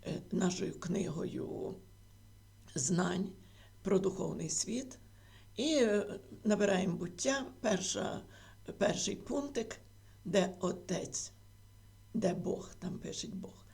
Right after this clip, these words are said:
де Бог, е, створив нас з землі, яку з-,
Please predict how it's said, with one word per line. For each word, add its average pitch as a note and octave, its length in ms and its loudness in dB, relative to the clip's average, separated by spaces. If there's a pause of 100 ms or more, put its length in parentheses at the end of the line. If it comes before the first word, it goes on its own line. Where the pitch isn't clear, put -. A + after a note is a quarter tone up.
(240)
де G3+ 160 2
Бог, F3 440 -4 (1200)
е, E3 260 2 (160)
створив - 720 2 (200)
нас - 280 -8 (840)
з G3+ 80 4
землі, F#3+ 840 6 (720)
яку - 600 0
з-, - 140 0